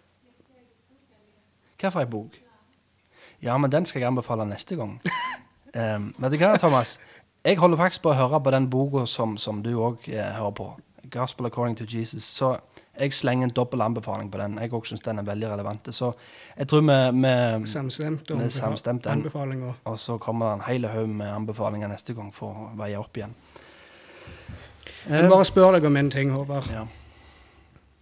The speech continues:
Speaker 2: Se for deg, du er liten, eh, unge.
Speaker 1: Ja.
Speaker 2: Du ligger i senga, pyjamasen er på, dyna er bredt over deg.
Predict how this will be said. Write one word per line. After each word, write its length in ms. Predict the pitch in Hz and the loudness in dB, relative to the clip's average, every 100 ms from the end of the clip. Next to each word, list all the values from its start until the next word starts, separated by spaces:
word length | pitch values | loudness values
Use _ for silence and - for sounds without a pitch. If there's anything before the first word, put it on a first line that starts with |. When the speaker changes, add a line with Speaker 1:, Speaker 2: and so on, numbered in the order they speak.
| _ - _ - _ _ _ _ _ _ | _ -20 _ -20 _ _ _ _ _ _
Speaker 2:
Se 160 | - 147 | -12 -4
for 220 | 147 147 | -2 0
deg, 200 | 156 139 | 0 -2
du 80 | 151 | -2
er 320 | 143 143 143 | -2 -2 -4
liten, 720 | 139 135 127 156 151 143 139 147 | -4 -6 -6 -4 -2 -2 -4 -6
eh, 320 | 151 151 156 160 | -10 -12 -12 -6
unge. 380 | 143 143 165 151 - - | -2 0 0 -2 -8 -10
Speaker 1:
Ja. 120 | 120 160 _ _ _ | -8 -10 _ _ _
Speaker 2:
Du 280 | 160 151 147 | -10 -6 -4
ligger 260 | 139 147 156 | -4 -4 -4
i 80 | - | 0
senga, 440 | 156 165 175 160 139 - | 4 4 4 2 -4 -12
pyjamasen 500 | 147 143 147 - 147 | -8 -6 -6 -6 -6
er 40 | |
på, 280 | 135 147 160 - _ - _ - _ _ - | -2 0 0 -4 _ -20 _ -20 _ _ -8
dyna 360 | 156 139 147 160 | -4 0 2 2
er 280 | 151 151 147 | 2 0 -2
bredt 300 | 135 143 135 | -4 -8 -8
over 200 | 139 131 | -8 -2
deg. 280 | 160 175 175 | 2 2 0